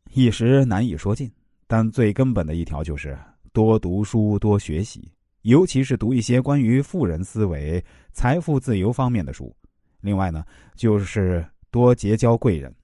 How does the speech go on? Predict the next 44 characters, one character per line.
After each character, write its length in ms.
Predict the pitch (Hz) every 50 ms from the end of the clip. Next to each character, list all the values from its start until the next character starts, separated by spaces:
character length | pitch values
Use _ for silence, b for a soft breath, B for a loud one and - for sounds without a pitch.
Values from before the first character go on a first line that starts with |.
| _ _ _ _ _ _ -
多 160 | - 170 175
跟 240 | - 170 165 165 160
比 200 | - 110 110 117
自 180 | 113 - 151 127
己 160 | 104 87 82
成 220 | - - 110 123
功、 360 | 131 147 147 147 147 139 131 - -
比 140 | - 120 127
自 160 | 117 - 117
己 160 | - 92 92
格 220 | 85 - 101 113 117
局 120 | - 123
更 220 | 117 156 139 127
大 180 | 131 147 135 101
的 120 | 80 76
人 280 | 71 67 67 71 76 78 - b b b b b
交 240 | - - 151 143 139
往 260 | 135 104 76 67 71
和 140 | - - 104
学 180 | - - 98 110
习。 180 | - - - _ _ _ _ _ _ _ _ _ _ _ _ _ _ _ _ _ _
另 160 | - 196 208 208
外 140 | 202 185
就 140 | 156 165 156
是 120 | 139 - 127
一 100 | 143 160
定 100 | 160 160
要 140 | 151 135 127
多 140 | - 143 139
去 140 | - 117 117
见 200 | - 156 139 139
世 180 | - - 202
面， 220 | 127 78 62 62 - _ _ _ _ _ _ -
多 160 | 117 117 120
去 120 | - 113
看 200 | 101 - 117 98
看 140 | 92 98 98
外 180 | 107 113 107 90
面 160 | 82 78 71
的 80 | 69
世 140 | - - 78
界。 200 | - - 65 - _ _ _ _ _ _ _ _ _
当 140 | - - 69
然， 120 | 62 -